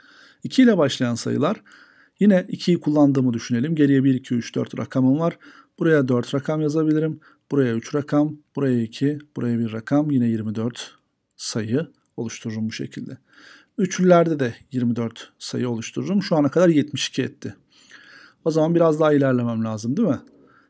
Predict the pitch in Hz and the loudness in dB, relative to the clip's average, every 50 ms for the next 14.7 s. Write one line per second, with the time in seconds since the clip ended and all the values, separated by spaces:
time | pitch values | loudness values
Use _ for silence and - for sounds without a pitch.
0 | _ _ 143 139 147 156 165 170 147 160 160 156 - - 165 156 160 156 139 135 | _ _ 0 0 2 2 2 2 6 6 6 6 4 2 2 4 4 4 4 2
1 | 127 117 104 113 117 110 113 117 120 156 170 165 - - 143 127 117 113 107 - | 0 0 -2 -2 -4 -2 -2 4 8 10 10 10 8 6 4 4 4 2 -2 -4
2 | - - - - - 117 107 - - - 67 - 50 50 50 - - - - _ | -6 -6 -6 -6 -8 -10 -12 -12 -8 -6 -6 -6 -6 -6 -8 -10 -12 -14 -18 _
3 | _ _ _ _ _ _ _ _ - - 185 170 143 127 120 147 196 214 - - | _ _ _ _ _ _ _ _ 0 2 4 4 4 4 4 4 2 0 -2 -8
4 | _ _ _ _ _ _ _ _ _ _ _ _ _ _ _ _ _ - _ _ | _ _ _ _ _ _ _ _ _ _ _ _ _ _ _ _ _ -20 _ _
5 | - - - - - - _ _ _ _ - _ _ _ - - - 139 - - | -20 -20 -20 -20 -20 -20 _ _ _ _ -20 _ _ _ -18 -8 -8 -6 -2 2
6 | 160 151 147 147 147 135 - - 139 135 131 - - 143 131 - - 151 135 - | 2 2 2 2 0 0 0 -2 0 0 0 2 0 -2 -4 -2 -2 -2 -2 -2
7 | - - 127 127 139 143 135 123 - 131 135 131 - - 120 110 107 110 110 117 | -2 -2 0 2 4 4 4 2 0 -2 -4 -4 -4 -4 -6 -4 -4 -6 -6 -2
8 | 143 160 170 165 165 156 160 165 170 170 - - 151 139 123 - - - 123 110 | 0 4 4 4 4 6 8 8 8 6 4 2 2 2 2 0 -2 -4 -6 -6
9 | - - _ _ _ _ _ - 143 135 131 - 127 117 117 117 113 120 120 117 | -6 -10 _ _ _ _ _ 0 0 0 0 -2 -4 -4 -4 -4 -4 -4 -6 -6
10 | 113 - 127 120 120 117 - - 160 165 180 175 - _ _ _ _ _ - - | -6 -8 -8 -8 -8 -8 -4 -2 0 0 0 0 -4 _ _ _ _ _ -20 -20
11 | _ _ _ _ _ _ _ _ - - - - 131 127 123 117 120 117 - 123 | _ _ _ _ _ _ _ _ -10 -8 -2 0 2 2 2 2 -2 -2 -4 -4
12 | 120 113 110 110 117 120 147 170 - - - 262 160 143 135 131 131 127 135 143 | -4 -4 -4 -4 -2 -2 -2 -2 -2 -6 -8 -4 -2 2 2 2 2 2 0 -2
13 | 135 - - - 127 120 113 - - 117 - - 117 113 131 151 147 139 131 127 | -4 -4 -4 -2 -2 -2 -4 -6 -8 -8 -6 -6 -4 -2 -2 -2 -2 -2 0 0
14 | 123 123 120 - - - - 127 127 120 - 135 127 104 | -2 -2 -4 -6 -10 -8 -4 -4 -4 -2 0 -2 -2 -2